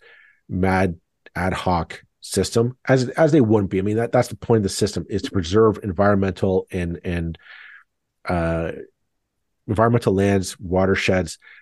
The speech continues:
waterways, all that kind of thing. That's what th-, really this is about. And this ad hoc way just overthrows it, 'cause, yeah, eventually you just, you can't build on, on water, waterlands. That was something I thought should be pointed out, 'cause I don't really hear about that a lot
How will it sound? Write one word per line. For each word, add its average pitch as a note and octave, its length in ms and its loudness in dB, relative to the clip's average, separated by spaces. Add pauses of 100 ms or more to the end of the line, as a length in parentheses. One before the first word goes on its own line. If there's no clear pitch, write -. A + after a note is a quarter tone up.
waterways, F2+ 540 0 (100)
all G#2 160 4
that F#2+ 200 0
kind F2+ 220 -4
of E2+ 80 -6
thing. E2+ 380 -6 (480)
That's A#2 180 0
what A2+ 120 0
th-, A2 200 -6
really G#2 200 4
this F#2+ 180 -2
is F#2+ 80 -2
about. G2+ 400 2 (120)
And F#2+ 440 -2 (340)
this G2+ 160 -2
ad G#2 160 2
hoc F#2+ 240 -2
way F#2+ 80 2
just F2+ 180 -6
overthrows G2+ 500 0
it, G2+ 60 -8
'cause, - 240 -6
yeah, G#3+ 180 2
eventually F#2+ 460 -2
you G2 40 -8
just, - 300 -6
you D#2+ 120 -14
can't F2+ 280 -8
build D2 180 -10
on, E2+ 340 -8
on D#2+ 340 -8 (220)
water, G#2+ 540 -2
waterlands. G#2 460 -4 (480)
That D3+ 100 6
was - 320 0 (800)
something A2 340 0
I G2 80 2
thought F#2+ 340 0
should G2+ 200 -2
be F2+ 160 -2
pointed F2+ 320 -4
out, E2+ 80 -6
'cause - 100 -8
I F#2+ 60 0
don't G2 160 0
really F#2 140 0
hear F2 180 -6
about E2 180 -6
that F2 160 -4
a E2+ 40 -6
lot D#2+ 280 -6